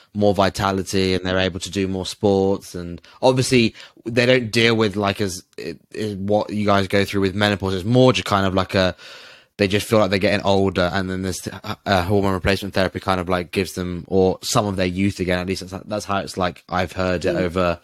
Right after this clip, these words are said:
Speaker 2: Like Red Bull.
Speaker 1: podcasts and stuff. So yeah, a bit, yeah, basically they feel a bit
Speaker 2: <laughs>
Speaker 1: like, "Oh, this is nice, a nice little shot on the arm, um,
Speaker 2: Yeah.
Speaker 1: can do them
Speaker 2: But I think
Speaker 1: dandy."
Speaker 2: that
Speaker 1: But yeah, so
Speaker 2: I think, so women actually,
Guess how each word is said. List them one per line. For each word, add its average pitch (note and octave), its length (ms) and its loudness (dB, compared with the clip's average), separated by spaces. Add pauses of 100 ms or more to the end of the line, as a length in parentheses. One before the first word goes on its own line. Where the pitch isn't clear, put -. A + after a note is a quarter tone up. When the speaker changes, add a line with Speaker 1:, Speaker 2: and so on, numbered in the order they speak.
Speaker 2:
Like G3+ 180 0
Red G#3+ 140 4
Bull. G3+ 120 4
Speaker 1:
podcasts C#3 300 4
and F2+ 120 -6
stuff. F2+ 320 -4
So F#2 340 4 (640)
yeah, C#3 300 4
a B2+ 40 0
bit, D#3+ 240 4
yeah, E3+ 120 4
basically D#3 500 2
they A#2+ 80 4
feel D3 260 6
a C3+ 60 6
bit B2 220 4
Speaker 2:
<laughs> A#2 140 4
Speaker 1:
like, A#2 180 -2
"Oh, A#2 260 4
this A2+ 180 -4
is A2 80 -14
nice, A2+ 380 2 (140)
a A2+ 80 2
nice C3+ 260 4
little B2+ 140 4
shot C3 240 4
on A2+ 100 0
the A2+ 140 4
arm, G2+ 320 2 (380)
um, G#2 420 6
Speaker 2:
Yeah. C4 180 6 (400)
Speaker 1:
can G2+ 160 -4
do G#2+ 140 4
them G2+ 100 2
Speaker 2:
But A#4 160 6
I - 140 2
think D#5 180 2
Speaker 1:
dandy." - 60 0
Speaker 2:
that A#3+ 260 2
Speaker 1:
But - 160 0
yeah, A2 180 4
so G#2 300 2 (840)
Speaker 2:
I D#4 120 6
think, A#4 400 2 (120)
so E4+ 120 4
women F4+ 440 4 (200)
actually, A3 520 2